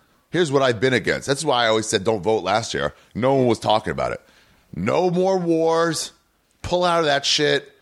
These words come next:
Get money out of politics. Those are the big ones.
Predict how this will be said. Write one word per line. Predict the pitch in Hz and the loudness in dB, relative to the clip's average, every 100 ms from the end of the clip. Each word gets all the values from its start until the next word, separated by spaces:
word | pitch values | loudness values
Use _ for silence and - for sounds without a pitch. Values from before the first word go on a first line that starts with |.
| _ _ _ _ _ - | _ _ _ _ _ -2
Get | 120 107 | -2 0
money | 131 165 175 | 0 0 2
out | 156 | 2
of | 151 | 0
politics. | 143 135 135 131 135 131 - - - _ _ _ _ _ _ _ _ _ _ _ _ _ _ _ _ _ _ _ _ _ _ - | 0 0 2 0 0 0 -4 -12 -14 _ _ _ _ _ _ _ _ _ _ _ _ _ _ _ _ _ _ _ _ _ _ 0
Those | 196 170 | 0 2
are | |
the | 151 | 2
big | 127 104 | 2 0
ones. | 76 57 - | -2 -8 -14